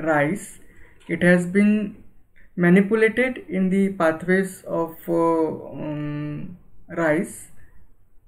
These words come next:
The genes which are responsible for synthesis of beta carotene was taken from daffodils and a bacteria known as Erwinia,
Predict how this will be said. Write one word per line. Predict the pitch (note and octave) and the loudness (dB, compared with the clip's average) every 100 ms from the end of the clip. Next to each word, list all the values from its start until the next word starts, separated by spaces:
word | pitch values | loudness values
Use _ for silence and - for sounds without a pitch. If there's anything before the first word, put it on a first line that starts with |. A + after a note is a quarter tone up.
| - - - - | -20 -20 -20 -12
The | F3 F3+ | 0 0
genes | F3+ A#3+ C#4 | 2 4 4
which | A#3 G#3 | 2 0
are | A3+ | 2
responsible | G#3+ G3+ - G#3 G#3 A3+ G#3+ B3+ D#4 - - - - | 2 0 0 2 2 0 2 2 0 -10 -20 -20 -20
for | - G#3+ | -2 -2
synthesis | G#3 G3 G3 G3+ G#3 | 2 2 4 2 0
of | G#3+ F#3+ | 0 2
beta | G3 G3 F#3+ | 4 4 4
carotene | F3 D#3+ D#3 F#3 B3+ - - - _ | 4 2 2 -2 -2 -8 -18 -20 _
was | F#3 F#3 F3+ - - - - | -2 0 -2 -14 -20 -20 -2
taken | G#3 G#3 G#3 C#4 C#4+ | 6 6 6 4 4
from | - G3 F#3+ G3 G3 | 0 2 2 2 0
daffodils | E3 E3 - G#3 A#3+ D4+ D#4 - | -2 -2 0 0 2 0 -2 -6
and | F3+ F3+ F3+ F#3 - | 0 2 2 0 -2
a | F3+ | 0
bacteria | F3 F3 F#3+ F3+ F3 | 2 2 0 2 4
known | F3+ E3 E3 E3+ - - | 2 0 -4 -8 -10 -12
as | F3+ D#3 D#3 D3+ | -6 -4 -4 -4
Erwinia, | D#3 C#3 - F3 E3+ E3 D3 D#3 - | -6 -6 0 2 4 4 2 -2 -4